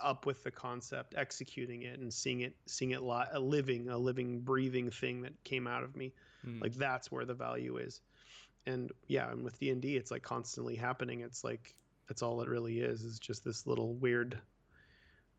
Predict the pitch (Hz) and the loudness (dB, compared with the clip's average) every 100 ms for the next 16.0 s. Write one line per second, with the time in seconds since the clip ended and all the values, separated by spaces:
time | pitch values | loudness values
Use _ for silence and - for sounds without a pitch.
0 | _ 120 117 117 120 120 117 117 120 120 | _ 2 4 4 4 4 4 4 4 4
1 | 117 113 131 120 120 131 - - 123 123 | 0 -2 -2 0 0 -4 -6 2 4 4
2 | 123 127 - _ _ 127 127 131 127 117 | 2 -2 -8 _ _ -2 0 0 0 0
3 | 120 120 117 110 - - - - 120 - | 2 2 2 -2 -8 -20 -14 -8 -8 -8
4 | - - - 131 117 - 113 104 - _ | -14 -12 -12 -10 -14 -12 -10 -10 -12 _
5 | - - - - 131 160 160 175 151 156 | -20 -20 -20 4 6 8 6 0 0 0
6 | 185 165 131 117 113 - 113 131 113 110 | 2 2 4 4 2 -2 0 0 -2 -4
7 | 104 98 101 113 127 110 123 123 120 - | -6 -6 -4 -2 2 2 2 0 -2 0
8 | 107 104 101 95 92 101 104 _ _ _ | 2 4 4 2 0 -4 -12 _ _ _
9 | 135 151 143 170 190 175 - - - 147 | 2 2 2 0 0 -2 -6 -6 2 4
10 | 147 139 117 123 135 98 98 113 110 - | 4 2 0 0 -2 -4 -2 -2 -2 -12
11 | _ 135 139 117 131 131 113 110 127 123 | _ 2 6 8 8 6 0 2 2 4
12 | 127 123 107 107 104 107 101 95 107 104 | 4 0 0 4 4 4 2 0 0 0
13 | 107 101 95 98 101 98 101 95 - 110 | 0 -2 -2 0 2 2 -2 -6 4 4
14 | - 117 110 95 98 143 143 - 110 101 | 4 -2 0 2 2 0 -4 -8 -4 0
15 | 104 104 98 101 101 101 101 101 95 - | 0 -2 -6 -4 -4 -4 -4 -8 -8 -10